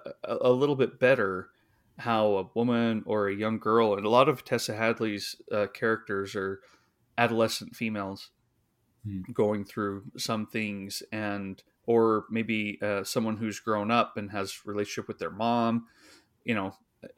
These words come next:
Speaker 1: really interesting and eye-opening for someone like me who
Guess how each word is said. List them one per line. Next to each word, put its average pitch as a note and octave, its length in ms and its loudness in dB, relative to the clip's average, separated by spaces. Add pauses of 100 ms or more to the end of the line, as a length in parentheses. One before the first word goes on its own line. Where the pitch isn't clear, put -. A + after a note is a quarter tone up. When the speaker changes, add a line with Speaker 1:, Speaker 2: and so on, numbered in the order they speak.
(520)
Speaker 1:
really C3 420 4
interesting G#2+ 1080 -2
and G#2 360 -4
eye-opening G2+ 640 4
for G#2 200 -8
someone G2+ 500 -6
like F#2 220 -8
me C3+ 160 -2
who A#2 380 -2